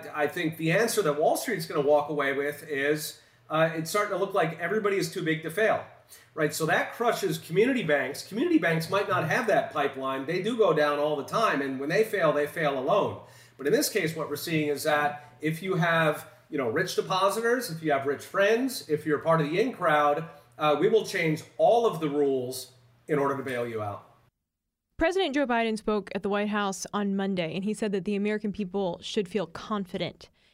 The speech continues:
Speaker 2: in our banking system. Should we feel confident, or is this just the first domino to fall in a possible coming financial crisis?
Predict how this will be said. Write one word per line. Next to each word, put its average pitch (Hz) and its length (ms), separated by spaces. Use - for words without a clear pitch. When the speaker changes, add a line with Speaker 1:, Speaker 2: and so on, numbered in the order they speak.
Speaker 2:
in 202 320
our 180 120
banking 180 420
system. - 600
Should 208 200
we 247 120
feel 277 200
confident, 370 580
or 214 120
is 202 140
this 208 220
just 214 220
the 202 80
first 202 300
domino 196 760
to 190 140
fall 202 580
in 185 220
a 175 80
possible 180 420
coming 175 320
financial 170 380
crisis? - 400